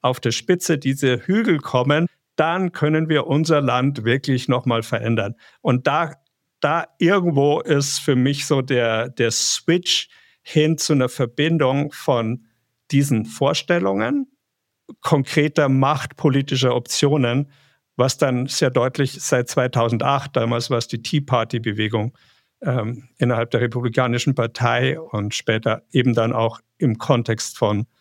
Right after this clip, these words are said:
der Präsidentschaft, der ersten Präsidentschaft oder im Wahlkampf von Donald Trump zweitausendfünfzehn, sechzehn geschehen ist. Und viele dieser Akteure, die diese Dominion, oder eigentlich alle, die diese Dominion Theolo-, Theology vertreten,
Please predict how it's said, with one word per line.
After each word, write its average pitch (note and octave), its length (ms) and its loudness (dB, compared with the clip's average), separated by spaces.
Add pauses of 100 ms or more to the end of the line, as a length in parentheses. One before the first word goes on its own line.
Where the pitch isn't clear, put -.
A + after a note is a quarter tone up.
(420)
der C3+ 180 2
Präsidentschaft, B2+ 800 2
der A2+ 80 2
ersten B2+ 260 2
Präsidentschaft A#2+ 640 2
oder A2 140 0
im G#2+ 140 -2
Wahlkampf A2 400 -2
von G#2+ 160 -2
Donald A2 400 -4
Trump A#2 360 2
zweitausendfünfzehn, A2 920 -2
sechzehn G#2 580 -6
geschehen C3+ 400 4
ist. - 380 -6 (200)
Und A#2 360 0
viele E3 400 2
dieser D3 340 2
Akteure, C#3 480 0
die C3+ 160 2
diese A#2+ 300 -2
Dominion, C#3 640 2 (320)
oder A#2 180 4
eigentlich A#2+ 280 0
alle, C#3+ 300 4
die B2 120 -2
diese A2+ 280 -4
Dominion C3 540 2
Theolo-, A#2 500 0 (300)
Theology A#2 500 0
vertreten, A2+ 720 -4